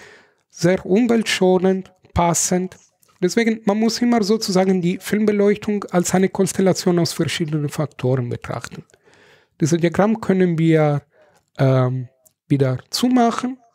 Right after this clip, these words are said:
und wenn ihr noch Kräfte habt, ist die Präsentation auch gleich zu Ende.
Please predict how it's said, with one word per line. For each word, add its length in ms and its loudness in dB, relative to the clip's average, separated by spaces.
und 500 -2
wenn 160 0
ihr 420 4
noch 400 -2
Kräfte 560 -2
habt, 400 0
ist 240 -2
die 60 2
Präsentation 760 0
auch 360 -2
gleich 540 -2
zu 180 2
Ende. 480 0